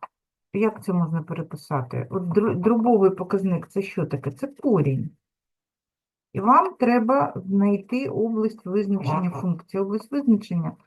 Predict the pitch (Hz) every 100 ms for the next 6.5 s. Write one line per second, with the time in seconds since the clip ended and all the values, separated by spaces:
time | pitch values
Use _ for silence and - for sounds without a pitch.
0 | _ _ _ - 196 208 214 190 190 -
1 | 175 123 - _ _ _ _ - 202 -
2 | 262 226 220 226 202 - 240 220 190 160
3 | - 226 240 220 180 175 147 143 123 _
4 | 254 359 427 - 170 127 123 127 _ _
5 | _ _ _ _ _ _ _ _ _ -
6 | 214 208 180 -